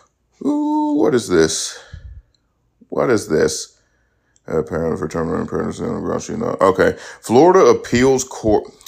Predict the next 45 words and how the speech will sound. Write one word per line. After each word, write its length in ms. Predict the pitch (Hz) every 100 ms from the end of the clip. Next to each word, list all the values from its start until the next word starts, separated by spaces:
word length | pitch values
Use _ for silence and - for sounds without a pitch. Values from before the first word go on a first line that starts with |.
| -
Florida 360 | 123 139 165 127
Appeals 400 | - 113 104 98
Court 260 | 95 90
affirms 480 | - - 107 127 127
an 140 | 104 -
order 320 | 101 104 101
prohibiting 640 | 98 82 107 107 123 123
a 80 | 92
parentless 680 | - - 135 165 180 175 -
sixteen-year-old 960 | 139 - - 160 160 98 90 90 92
from 400 | - - - 95
terminating 500 | 92 127 131 139 135
her 120 | 139
pregnancy 480 | 120 113 95 - 98
on 120 | 85
the 60 | 90
grounds 300 | 87 104 127
that 100 | 98
she 140 | -
has 100 | 123
not 240 | 107 95 -
proved, 560 | - 139 156 160 160 - _ _ _
she 220 | - 131 120
is 100 | 104
not 260 | 95 87
proved 600 | - 131 147 165 165 -
she 160 | - 123
is 100 | 107
mature 380 | 98 - 147 135
enough 160 | 98
to 120 | -
get 180 | 92 98
an 60 | 90
abortion. 500 | 90 98 98 - 76
So 120 | 76
the 60 | 87
state 160 | 101
will 140 | 104 110
force 280 | 92 98
her 100 | 101
to 80 | 92
have 200 | 90 87
a 60 | 87
child 340 | - 87 85
instead. 500 | - - - 73 -